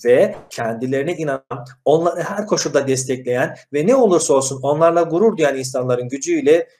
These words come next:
mücadeleden vazgeçmemişlerdir. Mücadeleden vazgeçmeyen, pes etmeyen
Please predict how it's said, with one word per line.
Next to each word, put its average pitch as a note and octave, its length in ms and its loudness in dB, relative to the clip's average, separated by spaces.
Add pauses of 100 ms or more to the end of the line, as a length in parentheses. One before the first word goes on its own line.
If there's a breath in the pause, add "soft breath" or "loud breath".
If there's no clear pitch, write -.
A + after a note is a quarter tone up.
mücadeleden D3 800 2 (260 loud breath)
vazgeçmemişlerdir. B2+ 1300 -4 (280)
Mücadeleden C#3 720 0
vazgeçmeyen, C3 880 -4 (280 soft breath)
pes D3+ 300 -2
etmeyen B2+ 800 -4